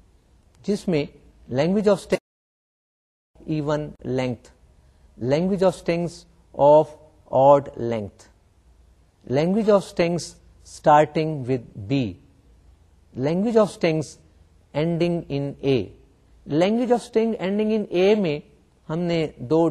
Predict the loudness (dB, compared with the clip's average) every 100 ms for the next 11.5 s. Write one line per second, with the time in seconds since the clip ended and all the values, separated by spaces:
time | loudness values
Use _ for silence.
0 | 0 -4 -4 -6 -4 -8 -4 -2 -2 -6
1 | -18 _ _ _ -10 -4 -2 -2 0 0
2 | 0 -2 -6 -8 _ _ _ _ 0 2
3 | 2 0 -8 -6 -4 -2 2 2 0 0
4 | -2 -4 -20 _ _ -10 2 2 2 0
5 | -2 -4 -6 -6 -6 -4 -8 -10 _ _
6 | -4 -4 -2 -2 -2 -4 -6 -6 -4 -4
7 | -4 -6 -20 -20 -20 _ _ _ _ _
8 | _ _ _ _ _ -4 0 0 -2 -12
9 | _ _ -6 -2 0 0 4 6 6 2
10 | -2 -2 -6 -12 _ _ -14 -6 -4 -2
11 | -4 -4 -6 -6 -2